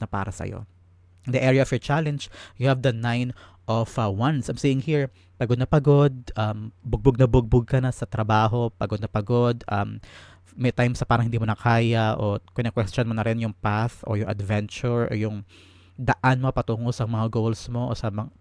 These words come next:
pang-araw-araw, ano, hindi mo alam kung saan kukuha ng ganito. Kaya pa ba? Di mo siya, nakatayo siya doon, hawak-hawak niya yung last wand na pag-asa niya. At balak niyang itarak yun doon kasi feeling niya, "Kaya ko pa, eh, may ibibigay pa ako, may ibubuga pa ako." So this time, the challenge for you is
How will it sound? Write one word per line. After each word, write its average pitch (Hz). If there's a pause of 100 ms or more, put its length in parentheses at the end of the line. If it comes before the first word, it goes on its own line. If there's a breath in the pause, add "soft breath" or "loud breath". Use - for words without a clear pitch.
pang-araw-araw, 113
ano, 127
hindi 117
mo 110
alam 117
kung -
saan 110
kukuha 104
ng 107
ganito. 117 (240 loud breath)
Kaya 127
pa 113
ba? 107
Di -
mo 147
siya, 139
nakatayo 127
siya 123
doon, 113
hawak-hawak 113
niya 110
yung 110 (300 loud breath)
last 117
wand 117
na 120
pag-asa 113
niya. 101 (320 loud breath)
At -
balak 131
niyang 139
itarak 120
yun 117
doon 107
kasi -
feeling 123
niya, 117
"Kaya 117
ko 113
pa, 107 (160)
eh, 113
may 131
ibibigay 123
pa 120
ako, 113
may 131
ibubuga 117
pa 110
ako." 101 (320 loud breath)
So 135
this 139
time, 127
the -
challenge 117
for 117
you 113
is -